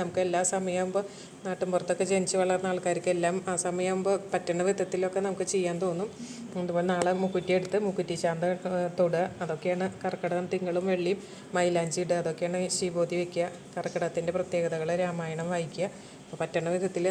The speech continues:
നമ്മുടെ തിരക്കുകളൊക്കെ മാറ്റി വെച്ച് നമ്മൾ ചെറുതായിട്ട്, ആ, നമ്മൾ ഇവിടെ പറ്റുന്ന വിധത്തിലൊക്കെ ഒരുക്കിയിട്ടുണ്ട് കേട്ടോ. അപ്പോൾ ഇതിലും കൂടുതലൊക്കെ നന്നായിട്ട് ഒരുക്കാൻ പറ്റിയവരുണ്ടാവാം, ഒരുക്കാത്തവരുണ്ടെങ്കിൽ ഇതൊക്കെ ഒന്ന് കാണുക. അപ്പോൾ പറ്റുന്ന വിധത്തിലൊക്കെ ഞാനും ഇവിടെ ചെയ്തിട്ടുണ്ട്. അപ്പോൾ എല്ലാവർക്കും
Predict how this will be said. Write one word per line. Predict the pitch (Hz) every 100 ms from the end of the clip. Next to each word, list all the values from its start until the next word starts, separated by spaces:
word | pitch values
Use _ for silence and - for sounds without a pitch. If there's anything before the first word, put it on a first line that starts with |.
| 190
നമ്മുടെ | 175 180
തിരക്കുകളൊക്കെ | 190 185 180 175 175 190
മാറ്റി | 185 - 180
വെച്ച് | 180 196
നമ്മൾ | 175 175
ചെറുതായിട്ട്, | 190 185 175 160 151 233 - - - - - - - - - - - - -
ആ, | 185 175
നമ്മൾ | 175 170 185 190
ഇവിടെ | 180 180 190
പറ്റുന്ന | 185 175 175
വിധത്തിലൊക്കെ | 180 180 175 196 214 196
ഒരുക്കിയിട്ടുണ്ട് | 180 - 165 175 170
കേട്ടോ. | 156 165 147 -
അപ്പോൾ | 160 165 175 - - - - - -
ഇതിലും | 165 180 196
കൂടുതലൊക്കെ | 196 185 180 180 190
നന്നായിട്ട് | 202 196 180 190
ഒരുക്കാൻ | 190 185 175
പറ്റിയവരുണ്ടാവാം, | 180 185 185 190 185 175 170 202 - 175
ഒരുക്കാത്തവരുണ്ടെങ്കിൽ | 165 - 165 170 165 185 175 175
ഇതൊക്കെ | 175 185
ഒന്ന് | 180 185
കാണുക. | 185 165 190 247 - - - -
അപ്പോൾ | 151 170
പറ്റുന്ന | 175 170 170
വിധത്തിലൊക്കെ | 170 175 180 175 208 -
ഞാനും | 196 170 180
ഇവിടെ | 180 175
ചെയ്തിട്ടുണ്ട്. | 190 165 156 180 170 196 180
അപ്പോൾ | - 170
എല്ലാവർക്കും | 165 175 165 190